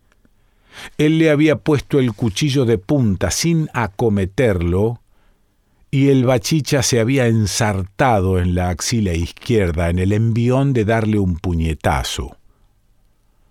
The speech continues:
Allí estaba ahora, en la sala de audiencias,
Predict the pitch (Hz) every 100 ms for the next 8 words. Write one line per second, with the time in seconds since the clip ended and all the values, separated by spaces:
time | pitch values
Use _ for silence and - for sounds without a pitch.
0 | _ _ - 117 147 131 - 156 131 -
1 | 113 123 131 98 98 107 _ _ - 104
2 | 92 - 117 107 95 90 90 107 117 87
3 | 78 90 87 92 -